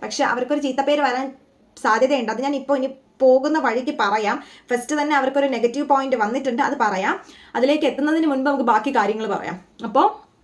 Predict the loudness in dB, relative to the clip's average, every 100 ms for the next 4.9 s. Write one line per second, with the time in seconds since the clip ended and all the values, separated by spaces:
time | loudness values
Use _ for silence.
0 | _ _ _ _ _ _ -8 -4 0 2
1 | 4 2 2 -2 -4 -4 -2 -2 -2 -2
2 | -2 -2 -2 0 -2 -2 -4 -2 -4 -6
3 | -8 -18 -10 -4 0 0 0 -2 0 0
4 | 0 0 0 0 0 -2 0 -2 -2